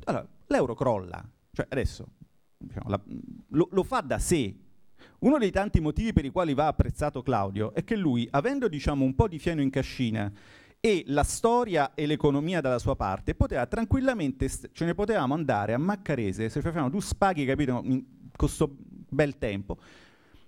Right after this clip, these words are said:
Fine, l'euro crolla, quindi il problema è già il dopo. Allora nel dopo diventa interessante il di-, il discorso della Lega, perché che diranno a Matteo tutte le volte? "Ah, ma se tu vuoi che l'Italia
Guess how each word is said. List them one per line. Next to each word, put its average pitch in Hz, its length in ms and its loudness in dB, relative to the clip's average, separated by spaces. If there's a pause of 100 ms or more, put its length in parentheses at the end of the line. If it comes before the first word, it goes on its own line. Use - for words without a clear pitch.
(320)
Fine, 185 480 2
l'euro 269 260 2
crolla, 135 540 0
quindi 254 220 4
il 208 80 0
problema 277 340 4
è 233 80 0
già 156 180 2
il 156 200 0
dopo. 127 500 2 (220)
Allora 240 240 4
nel 233 300 2
dopo 170 340 4
diventa 247 360 2
interessante 180 1120 0 (140)
il 131 120 4
di-, - 320 -8 (520)
il 147 120 2
discorso 147 440 0
della 131 180 2
Lega, 101 380 -2 (300)
perché - 520 2 (760)
che 285 160 2
diranno 151 480 2
a - 20 2
Matteo 131 460 2
tutte 117 240 -4
le 117 60 4
volte? 127 440 0
"Ah, 214 220 0
ma 185 140 0
se - 240 -6
tu 214 260 2
vuoi 165 160 2
che 160 80 -4
l'Italia 170 680 2